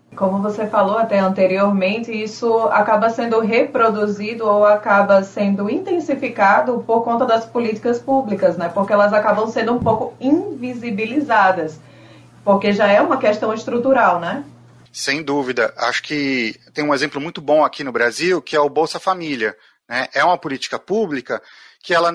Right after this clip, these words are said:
Speaker 2: não necessariamente desconstrói a desigualdade entre homens e mulheres, mas ela olha e reconhece essa desigualdade.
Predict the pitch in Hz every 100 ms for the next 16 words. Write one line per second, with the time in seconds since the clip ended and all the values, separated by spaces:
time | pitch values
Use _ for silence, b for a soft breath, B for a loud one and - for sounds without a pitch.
0 | 170 - 196 196 - 156 147 - 123 -
1 | - 127 - - 147 147 185 160 127 113
2 | 131 120 113 117 131 123 120 120 104 107
3 | 104 110 135 180 131 139 135 147 175 156
4 | 151 190 185 156 190 208 175 185 180 -
5 | 135 127 127 127 120 101 90